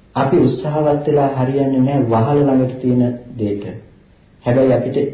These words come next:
වහලට යනකම් හේතු කරපු හොඳ ශක්තිමත් කණු දෙක අවශ්‍ය වෙනවා.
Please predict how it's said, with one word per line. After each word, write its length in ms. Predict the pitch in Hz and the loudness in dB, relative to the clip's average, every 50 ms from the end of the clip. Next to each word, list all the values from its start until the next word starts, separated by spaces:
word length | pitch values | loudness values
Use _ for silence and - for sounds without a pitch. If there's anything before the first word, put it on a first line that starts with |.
| - 117 | -6 -4
වහලට 520 | 107 117 120 123 - 147 151 156 156 151 151 | -2 0 0 0 0 0 2 2 2 2 2
යනකම් 380 | 135 127 131 139 143 143 135 127 | 2 2 2 0 0 -2 -2 -2
හේතු 380 | 123 117 117 123 120 - - 127 | 0 0 2 0 0 0 -2 -6
කරපු 400 | - 143 135 135 139 139 - 202 226 - - - - - - - - - _ _ | -4 -2 0 0 0 -2 0 0 0 0 -2 -4 -6 -14 -18 -20 -20 -20 _ _
හොඳ 180 | - - 127 135 | -4 -2 0 0
ශක්තිමත් 540 | 143 135 127 120 - - 147 143 139 135 - - | 2 0 -2 -2 -4 -4 -2 -2 0 -2 -2 -4
කණු 260 | - - 127 151 175 | -4 -2 0 2 2
දෙක 180 | 170 170 170 165 | 2 2 2 2
අවශ්‍ය 340 | 139 117 101 95 - - - | 0 -2 -2 -2 -4 -8 -10
වෙනවා. 280 | 90 92 92 - - | -10 -10 -10 -12 -14